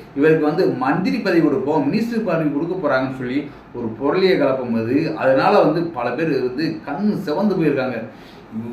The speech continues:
உனக்கு எப்படி சுத்தி நாங்க வந்து மாநில தலைவர் பதவியே வந்து உன்னை காலி பண்ணணும்னு நினைச்சுக்கிட்டு இருக்கோம். ஏன்னா இன்னைக்கு பாரதிய ஜனதா வந்து படுதோல்வி அடைகிறதுக்கு காரணமே வந்து நீ அண்ணாமலை தான். இந்த சமயத்துல இவருக்கு மந்திரி பதவி வேற கொடுக்கணுமா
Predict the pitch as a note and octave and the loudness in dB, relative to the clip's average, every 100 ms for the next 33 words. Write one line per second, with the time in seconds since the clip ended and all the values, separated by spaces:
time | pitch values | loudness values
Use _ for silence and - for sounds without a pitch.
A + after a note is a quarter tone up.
0 | A#2 G#2+ A#2+ G#2+ B2 - A#3 F3+ F3 A#3+ | -8 -6 -6 -2 -2 0 0 0 -2 0
1 | D#3 D#3 D#3 G#3 G#3 F#3+ D#3 - - - | 0 0 0 4 6 6 2 -2 -10 -4
2 | C3+ G#3 G3 F#3 F3+ E3+ E3 E3 F#3 G#3 | 0 2 4 4 4 4 2 2 4 4
3 | E3+ E3+ F#3+ E3+ D3+ A#2 C#3+ F#3 G3 F#3+ | 2 2 2 4 2 0 2 4 4 4
4 | E3+ E3 F#3 E3 D3+ - C#3+ C3 D#3 F3 | 0 -2 -2 0 -2 -2 -4 -4 -2 -2
5 | - - - A2+ D3 F#3+ G3+ F#3 F3 D#3 | -2 -8 -12 0 2 4 6 6 4 0
6 | C#3 D3 F3+ F#3+ F3+ F3 D#3+ D#3+ - - | 2 4 4 4 2 2 0 0 -6 -6
7 | C3 C#3+ F3+ F#3 G3+ F#3+ F3 E3 D#3+ D#3 | -2 0 2 4 6 4 2 2 -2 -2
8 | D#3 D3 - - D#3 D#3+ F#3 F#3 F#3+ D#3 | -4 -6 -10 -6 0 4 4 2 0 -2
9 | D3+ F#3 F3 D3+ C3 B2+ C#3+ F3 E3 - | 0 2 2 2 -2 -2 -4 -2 -4 -6
10 | - B2+ F#3 F#3 C#3+ B2+ C3+ - - - | -8 0 2 4 2 2 0 -2 -4 -14
11 | - F#3 F#3 F#3 G#3+ G3 D#3+ D#3 C3+ B2+ | -2 0 2 2 4 2 0 -4 -6 -4
12 | C3+ D#3 A#3+ G3+ F3+ E3 C#3 C#3 C#3 C#3+ | -4 -2 -2 -2 0 0 0 -2 -4 0
13 | F#3 D#3+ | 2 2